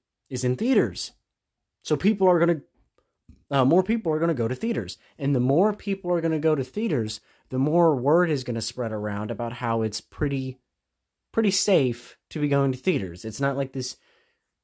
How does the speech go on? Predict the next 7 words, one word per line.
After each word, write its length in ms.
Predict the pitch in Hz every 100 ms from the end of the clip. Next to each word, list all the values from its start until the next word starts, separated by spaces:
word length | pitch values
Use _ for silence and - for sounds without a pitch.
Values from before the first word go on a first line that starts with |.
| _ _ _ -
extremely 1000 | 135 - - - 170 160 156 151 143 123
dangerous 800 | 117 139 139 147 127 127 120 -
thing 340 | 143 143 143
that 120 | 110 101
you 200 | 104 104
do. 540 | 101 104 101 87 95 _ _ _ _ _ _ _ _ _ _ _ _ _ _ _ _ _ _
So 760 | - - 143 131 127 117 104